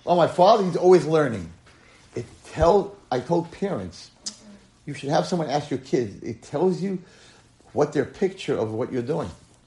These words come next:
I wonder if I did it to mothers, what would happen? "Oh, my mother, she's always on the phone. Oh, my mother, she's always screaming. Or my mother,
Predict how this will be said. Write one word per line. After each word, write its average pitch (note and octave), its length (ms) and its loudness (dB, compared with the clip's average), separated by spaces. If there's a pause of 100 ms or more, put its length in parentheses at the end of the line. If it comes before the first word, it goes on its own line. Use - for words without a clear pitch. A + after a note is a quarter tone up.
(1400)
I A#2+ 100 -2
wonder D#3 300 2
if D3 100 2
I C#3 60 2
did D3 160 2
it C#3 80 -6
to D3 80 -4
mothers, D3+ 400 0
what G#2+ 100 -8
would G2+ 120 -8
happen? F2 360 -12
"Oh, A#2 60 -8
my A#2+ 140 -2
mother, C#3+ 340 2
she's C3+ 180 -10
always A#2 200 -6
on A#2 120 -8
the G#2+ 60 -8
phone. F2 300 -14 (840)
Oh, C3+ 80 -2
my B2+ 120 -2
mother, C#3+ 300 2
she's A#2+ 200 -6
always B2 220 -2
screaming. F2+ 420 -10 (1160)
Or D#3 320 4
my C#3+ 140 2
mother, F3+ 560 4